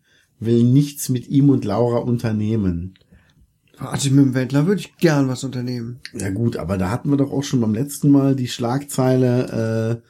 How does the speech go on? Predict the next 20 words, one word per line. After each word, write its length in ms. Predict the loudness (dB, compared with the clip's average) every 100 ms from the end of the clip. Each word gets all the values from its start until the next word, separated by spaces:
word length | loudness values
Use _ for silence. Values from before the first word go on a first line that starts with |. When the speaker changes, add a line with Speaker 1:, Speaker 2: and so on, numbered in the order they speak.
| -20 -20 -20 -20 _ -4
Speaker 1:
mit 300 | -4 -4 -4
Thomas 300 | 2 2 2
Gottschalk 320 | 0 2 2
und 80 | 2
den 240 | 2 -2 _
zwei 300 | -4 0 2
Söhnen, 340 | 6 6 6
die 100 | 0
nicht 200 | -6 -4
mit 100 | -6
am 100 | -4
Oktoberfest 600 | -8 0 2 2 -4 -4
waren. 160 | -2 -2
Speaker 2:
Ach 40 | -4
so. 140 | -6
Speaker 1:
Dreißig 420 | -4 -2 0 0 -2
und 80 |
sechsunddreißig 600 | -2 -2 -2 0 -2 0
Jahre 260 | -2 -2 -2
alt. 340 | -2 -2 -6